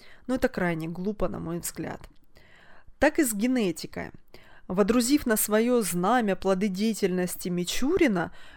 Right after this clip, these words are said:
его многочисленные успехи в разведении плодовых деревьев, а, и тому подобное, в истории появился такой академик Лысенко,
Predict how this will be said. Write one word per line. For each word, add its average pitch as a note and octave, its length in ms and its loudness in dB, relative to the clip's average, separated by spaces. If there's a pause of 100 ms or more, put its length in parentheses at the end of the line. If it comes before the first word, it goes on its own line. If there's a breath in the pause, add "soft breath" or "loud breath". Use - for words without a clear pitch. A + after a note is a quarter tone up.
его G#3+ 480 0
многочисленные G#3 920 2
успехи G#3+ 580 -2
в F3+ 60 -2
разведении F#3 680 -2
плодовых G#3+ 580 2
деревьев, F3+ 680 0 (480 loud breath)
а, F3+ 440 -2
и G3 100 -4
тому F#3 220 0
подобное, G#3 640 2 (300 loud breath)
в G3 80 -4
истории D4+ 440 8
появился F#3+ 680 2
такой C#4 360 2
академик G#3 760 -2
Лысенко, F#3 640 -4